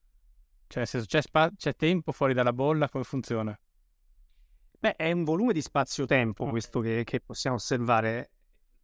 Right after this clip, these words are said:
Speaker 2: Ripeto, fuori, n-, non lo sappiamo veramente, cioè, io adesso non vorrei fare vera-, eh, finire nello scetticismo radicale, ma secondo me non, non, non c'è un modo di dirlo quello che c'è fuori, perché, ehm,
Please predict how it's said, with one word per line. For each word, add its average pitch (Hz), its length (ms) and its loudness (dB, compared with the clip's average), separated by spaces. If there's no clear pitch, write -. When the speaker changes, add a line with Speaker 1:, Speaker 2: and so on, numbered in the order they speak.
Speaker 2:
Ripeto, 160 340 0
fuori, 139 1000 0
n-, 135 1040 -10
non 190 160 2
lo 190 80 4
sappiamo 220 300 2
veramente, 156 560 2
cioè, 127 160 0
io 131 60 2
adesso 143 260 2
non 123 80 0
vorrei 147 240 0
fare 127 240 0
vera-, 123 160 -2
eh, 139 440 -4
finire 135 380 0
nello 127 140 0
scetticismo 143 680 -2
radicale, 131 420 2
ma 123 120 0
secondo 151 360 0
me 208 100 2
non, 147 200 -2
non, 139 320 -6
non 139 140 -6
c'è - 160 0
un 170 120 4
modo 131 220 2
di 127 140 -4
dirlo 120 320 0
quello 117 160 -2
che 110 40 -4
c'è - 140 -6
fuori, 120 300 2
perché, 127 480 0
ehm, 117 800 -2